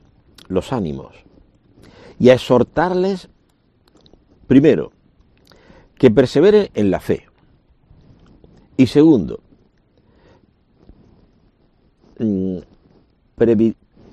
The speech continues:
previendo, o sea, aconsejándoles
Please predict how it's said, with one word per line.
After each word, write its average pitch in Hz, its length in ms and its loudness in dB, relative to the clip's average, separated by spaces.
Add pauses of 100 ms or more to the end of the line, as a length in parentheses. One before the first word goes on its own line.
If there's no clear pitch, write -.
(640)
previendo, 107 800 0 (120)
o 90 120 -12
sea, 73 340 -8 (3250)
aconsejándoles 92 1160 -6